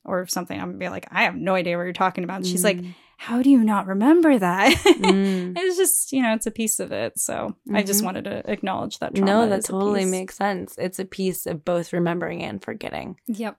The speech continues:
Speaker 2: these things. And it contributes to probably how much you romanticize things if you can't remember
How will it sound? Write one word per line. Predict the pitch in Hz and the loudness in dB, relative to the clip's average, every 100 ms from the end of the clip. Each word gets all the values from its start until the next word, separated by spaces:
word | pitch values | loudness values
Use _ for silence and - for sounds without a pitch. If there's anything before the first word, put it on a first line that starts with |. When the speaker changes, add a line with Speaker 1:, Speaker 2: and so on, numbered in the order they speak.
| - | -8
Speaker 2:
these | 180 196 | -6 -6
things. | - 185 185 | -6 -6 -6
And | 175 175 | -6 -6
it | - | -6
contributes | - 175 180 170 180 - - | -4 -2 0 0 -2 -4 -4
to | 185 175 | -2 -2
probably | 170 170 - 175 | -4 -4 -4 -6
how | - | -4
much | - - - | -6 -8 -8
you | |
romanticize | - - - 202 - - - - | -6 -6 -6 -8 -10 -8 -8 -8
things | - 113 107 214 | -10 -10 -10 -10
if | 214 | -10
you | 208 | -10
can't | - 196 240 | -8 -10 -8
remember | 196 170 170 170 - 196 | -6 -4 -4 -6 -8 -10